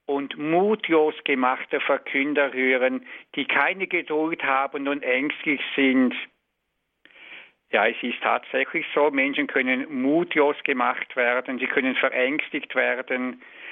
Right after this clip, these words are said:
Und genau dies soll aufgebrochen werden. Die Menschen sollen die Botschaft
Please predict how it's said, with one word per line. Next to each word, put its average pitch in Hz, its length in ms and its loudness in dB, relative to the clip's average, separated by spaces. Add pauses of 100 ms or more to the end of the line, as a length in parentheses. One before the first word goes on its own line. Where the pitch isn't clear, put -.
(120)
Und 131 160 0
genau 143 460 0
dies 175 280 -6 (160)
soll 156 320 2 (240)
aufgebrochen 139 960 0
werden. 113 380 0
Die 139 100 0
Menschen 156 400 0
sollen 151 400 0
die 147 160 -4
Botschaft 160 880 0